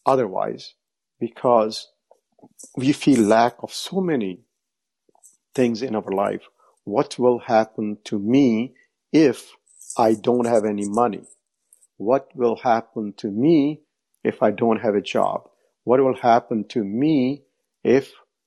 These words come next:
this person who I rely on a lot dies? So many reasons we feel unsafe and insecure. And money cannot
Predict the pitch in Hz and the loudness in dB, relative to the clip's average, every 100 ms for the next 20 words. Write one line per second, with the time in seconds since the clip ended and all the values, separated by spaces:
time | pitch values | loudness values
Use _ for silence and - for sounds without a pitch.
0 | _ _ _ _ _ - - - - 101 | _ _ _ _ _ -20 -20 -16 -4 0
1 | 135 - 131 120 - 135 117 123 123 110 | 0 2 2 2 2 0 0 -2 0 2
2 | 110 101 104 113 117 117 104 101 98 113 | 2 2 2 2 0 -6 -8 -4 0 0
3 | 139 _ _ _ _ - 101 92 85 - | -2 _ _ _ _ -10 -4 -4 -6 -12
4 | - _ _ _ _ - - - 190 208 | -18 _ _ _ _ -14 -12 -2 0 0
5 | 240 214 202 _ _ _ _ _ _ _ | -2 -6 -8 _ _ _ _ _ _ _
6 | 127 110 151 160 147 123 - 113 113 - | -10 -2 0 0 0 -2 -4 -6 -6 -2
7 | - 131 123 - - - - _ _ _ | 4 4 4 0 -14 -20 -20 _ _ _
8 | - - - 151 151 - 135 120 127 107 | -20 -6 2 2 2 2 2 4 0 2
9 | 143 135 - 101 - - - - - - | 2 2 0 -2 0 0 0 -8 -12 -14
10 | - - - - - 113 117 151 170 - | -18 -18 -16 -6 0 0 2 2 2 -2
11 | 131 110 107 | -4 -2 -2